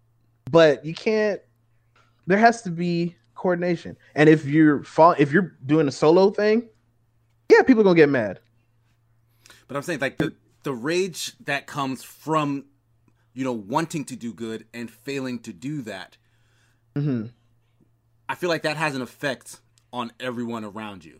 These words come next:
Speaker 2: Like, if you're
Speaker 1: 'Cause
Speaker 2: not
Speaker 1: we all
Speaker 2: playing a
Speaker 1: lost
Speaker 2: solo game
Speaker 1: terribly.
Speaker 2: or whatnot, right?
Speaker 1: We all lost because somebody messed up.
Speaker 2: So then, but the thing is, like, how do you handle that? Because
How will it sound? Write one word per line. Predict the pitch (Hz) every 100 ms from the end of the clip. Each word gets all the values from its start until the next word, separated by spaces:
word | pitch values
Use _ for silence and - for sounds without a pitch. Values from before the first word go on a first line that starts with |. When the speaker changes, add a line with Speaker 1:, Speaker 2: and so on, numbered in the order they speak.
| _
Speaker 2:
Like, | 107 104 123
if | -
you're | 135
Speaker 1:
'Cause | 131
Speaker 2:
not | 139
Speaker 1:
we | 143
all | 147
Speaker 2:
playing | 139 120
a |
Speaker 1:
lost | 110
Speaker 2:
solo | 139 127 101
game | 95 95
Speaker 1:
terribly. | 139 135 -
Speaker 2:
or | 98
whatnot, | 82 87 85 _ -
right? | 107 113 _ _
Speaker 1:
We | 151
all | 151
lost | 156 151 151
because | 156 160 139 131
somebody | 147 143 139
messed | 127 127 120 123
up. | 110 - _ _ _ _ _ _ _ _ _ _ _ _ _ _ _ _
Speaker 2:
So | -
then, | 156 156 156 -
but | 147
the | 143
thing | 190
is, | 180 139
like, | 131
how | 127 160
do | 147
you | 127 117 - _ _
handle | - 180 208 123
that? | 92
Because | 92 139 127